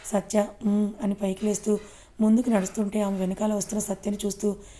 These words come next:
"నేను వెళ్తానులే సత్య" అని ఆద్య అంటే, "కార్ వరకు వస్తాను పద" అని డ్రైవర్కి జాగ్రత్తగా చెప్పి కార్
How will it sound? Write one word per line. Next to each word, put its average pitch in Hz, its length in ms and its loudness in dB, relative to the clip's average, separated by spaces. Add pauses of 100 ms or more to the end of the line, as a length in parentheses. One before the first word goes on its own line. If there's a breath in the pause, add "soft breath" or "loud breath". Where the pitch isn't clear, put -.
(180 loud breath)
"నేను 202 160 4
వెళ్తానులే 208 420 0
సత్య" 202 340 -2
అని 196 200 -2
ఆద్య 185 300 -4
అంటే, 196 340 -2 (420 loud breath)
"కార్ 214 220 2
వరకు 208 300 0
వస్తాను 202 600 0
పద" 285 120 0 (480 loud breath)
అని 214 160 6
డ్రైవర్కి 196 480 2
జాగ్రత్తగా 196 500 0
చెప్పి 208 400 2 (600)
కార్ 202 220 4